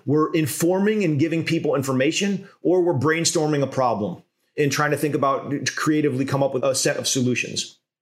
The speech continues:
Maybe there's another verb or two, but those four verbs are basically the reason to have a meeting. If you are not doing that, then what are you doing and why?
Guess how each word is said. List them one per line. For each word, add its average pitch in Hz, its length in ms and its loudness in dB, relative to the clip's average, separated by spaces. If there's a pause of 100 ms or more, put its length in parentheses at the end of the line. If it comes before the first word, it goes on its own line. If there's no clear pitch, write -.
(220)
Maybe 196 240 2
there's 202 160 2
another 185 220 2
verb 170 240 2
or 208 60 0
two, 233 220 0
but 165 200 0
those 214 200 2
four 214 260 0
verbs 180 520 0 (280)
are 160 120 2
basically 180 560 2
the 165 120 2
reason 151 300 0
to 143 60 2
have 131 100 2
a 131 60 2
meeting. 101 400 -2 (520)
If 202 220 2
you 202 140 2
are 170 60 2
not 180 360 0
doing 170 360 2
that, 135 360 0
then 135 320 -2
what 196 260 0
are 170 140 2
you 151 160 -2
doing 143 260 0
and 120 120 0
why? 117 400 -2